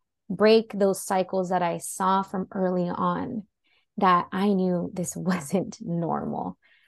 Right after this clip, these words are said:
And for the longest time, even as I transitioned from, like, my bachelor's to my master's to starting practicum to,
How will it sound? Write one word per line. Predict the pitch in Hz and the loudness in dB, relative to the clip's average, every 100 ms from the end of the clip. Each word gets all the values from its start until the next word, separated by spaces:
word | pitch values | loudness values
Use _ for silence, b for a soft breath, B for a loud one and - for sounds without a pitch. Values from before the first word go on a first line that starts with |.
| b b - | b b -2
And | 208 196 196 190 190 185 - - _ _ _ _ _ _ - | 2 4 4 4 0 -4 -8 -18 _ _ _ _ _ _ 2
for | 214 | 4
the | 202 | 6
longest | 190 190 233 226 190 - | 4 4 4 4 0 -4
time, | - 196 190 185 175 | -8 -4 -2 -2 -2
even | 214 208 226 220 | 0 2 4 2
as | - 190 180 - | 0 -2 -4 0
I | 185 185 190 180 - _ _ | 4 6 6 2 -2 _ _
transitioned | 196 180 - 247 - 208 196 | -6 -2 2 2 4 2 0
from, | - - 185 180 175 | -4 -2 2 2 0
like, | 180 175 170 _ _ _ _ | 0 0 -4 _ _ _ _
my | 190 | -2
bachelor's | 180 208 240 - 214 185 180 | 2 2 0 0 0 2 0
to | - | -4
my | 175 | -4
master's | 180 196 214 - 190 180 175 - - _ _ _ | 0 2 2 0 2 4 2 -4 -18 _ _ _
to | - 202 190 180 175 175 175 180 _ _ | -2 2 4 4 2 0 -2 -6 _ _
starting | - 196 196 208 202 | -2 0 2 0 -2
practicum | - 240 - 226 202 180 175 - | -4 -4 -4 -4 -4 -4 -4 -4
to, | 202 190 180 180 175 175 | 0 2 4 2 0 -4